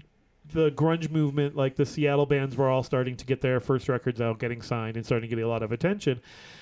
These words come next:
And in a move where they were like, "Oh, you know, let's get in on the ground floor of this thing. We, there's bands, uh, there's this Southwestern scene. Let's grab some of those bands." They got the Gin Blossoms. Now,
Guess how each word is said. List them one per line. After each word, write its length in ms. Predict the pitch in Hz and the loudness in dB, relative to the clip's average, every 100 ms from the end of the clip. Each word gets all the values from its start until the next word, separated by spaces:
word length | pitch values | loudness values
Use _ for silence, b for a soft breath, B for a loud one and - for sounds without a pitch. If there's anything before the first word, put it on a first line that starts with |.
| B B - | B B 0
And 600 | 151 147 147 143 135 131 | 2 4 2 0 -2 -6
in 220 | 156 156 | 0 2
a 60 | 147 | 2
move 380 | 143 160 175 151 | 2 2 4 4
where 140 | 147 | 4
they 140 | 139 | 4
were 100 | 139 | 2
like, 420 | 131 123 120 113 - b b b | 2 0 -2 -4 -10 b b b
"Oh, 380 | 175 175 143 127 - 285 | 2 4 4 0 -6 -4
you 120 | 269 | 0
know, 220 | 143 123 127 | 2 2 2
let's 200 | 147 - | 0 2
get 140 | 170 | 2
in 60 | 170 | 2
on 100 | 160 | 0
the 80 | 139 | 2
ground 260 | 143 135 | 0 2
floor 220 | 190 220 | 4 4
of 60 | 208 | 4
this 160 | 156 - | 2 0
thing. 480 | 143 139 139 139 - | 0 0 -4 -8 -4
We, 140 | 156 151 | 2 4
there's 240 | 147 143 | 4 2
bands, 380 | 117 139 143 127 | 2 0 -2 -4
uh, 560 | 135 - 131 127 120 127 - | -2 0 2 2 2 -2 0
there's 180 | 139 117 | -2 0
this 140 | 135 | -2
Southwestern 680 | - 135 131 143 147 151 135 | 2 0 2 0 0 -2 -2
scene. 340 | - 123 123 117 _ _ | -4 -8 -8 -10 _ _
Let's 140 | 143 | -4
grab 220 | - 147 | 0 0
some 120 | 120 139 | 0 -2
of 60 | |
those 160 | 135 170 | 0 0
bands." 400 | 151 127 120 131 - _ _ _ _ _ _ _ _ - | 0 -2 -4 -8 -16 _ _ _ _ _ _ _ _ -6
They 100 | 139 | -4
got 180 | 107 - | -4 -6
the 40 | |
Gin 200 | - 254 | -4 0
Blossoms. 500 | 131 104 101 117 110 B B B B B - | 0 -2 -8 -14 -16 B B B B B 0
Now, 400 | 165 165 156 | 2 4 2